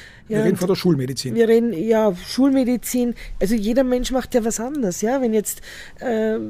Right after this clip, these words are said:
Speaker 2: wenn der eine sagt, ich mach nur eine Mistelkur und der zweite sagt, ich mach jetzt, äh, die Chemotherapie, volle Pulle und der dritte das, das ist ja richtig so, ja. Und der Astrologe hat nie im Leben das Recht, jemand zu sagen, dass er irgendwas nicht machen darf.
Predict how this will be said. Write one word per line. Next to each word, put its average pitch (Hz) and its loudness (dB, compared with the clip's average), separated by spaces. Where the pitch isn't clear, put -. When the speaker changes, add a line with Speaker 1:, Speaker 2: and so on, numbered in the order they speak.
Speaker 2:
wenn 220 -2
der 226 0
eine 240 -2
sagt, - -6
ich 226 -6
mach 226 -6
nur 240 -2
eine 233 -2
Mistelkur 277 -4
und 240 -8
der 247 -6
zweite 226 -4
sagt, - -6
ich 240 -8
mach 220 -6
jetzt, - -8
äh, 226 -2
die 226 -12
Chemotherapie, 247 -4
volle 233 -4
Pulle 254 -2
und 233 -4
der 240 0
dritte 247 -6
das, 233 -4
das 233 -2
ist - -6
ja 254 0
richtig 233 -6
so, 190 -2
ja. 214 0
Und 202 -4
der - -6
Astrologe 226 0
hat 220 -6
nie 254 0
im 226 0
Leben 226 0
das - -6
Recht, 214 0
jemand 220 -4
zu - -6
sagen, 220 -4
dass 226 0
er 226 -4
irgendwas 233 0
nicht 220 -8
machen 208 -6
darf. 175 -4